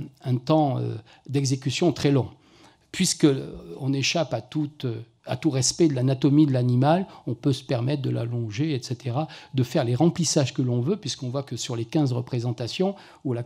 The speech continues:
euh, la dizaine de représentations, les, les remplissages ne sont pas tous systématiquement les mêmes. Ils sont linéaires, mais ils ne sont pas organisés tous de la même manière.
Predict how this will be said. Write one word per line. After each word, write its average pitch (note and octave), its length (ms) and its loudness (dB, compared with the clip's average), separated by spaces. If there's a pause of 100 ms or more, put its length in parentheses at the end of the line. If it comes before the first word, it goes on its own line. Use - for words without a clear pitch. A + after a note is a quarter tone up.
euh, B2 340 -8
la A#2+ 100 -8
dizaine D3 320 2
de C3+ 60 2
représentations, B2 800 -2 (240)
les, C3+ 120 -4
les C3 160 -2
remplissages C3 520 -4
ne A#2+ 80 -2
sont B2 160 -6
pas C3 160 -2
tous - 380 -6 (100)
systématiquement C3 840 -2
les A#2+ 120 0
mêmes. F3+ 280 2 (480)
Ils C#3 100 -2
sont C3 200 2
linéaires, D3+ 540 4
mais B2 100 0
ils A#2 40 -4
ne - 40 -6
sont A#2 160 -6
pas E3 180 0
organisés A#2+ 560 -4 (260)
tous E3 200 0
de C#3+ 40 4
la B2+ 100 2
même C3 180 2
manière. A2 380 -4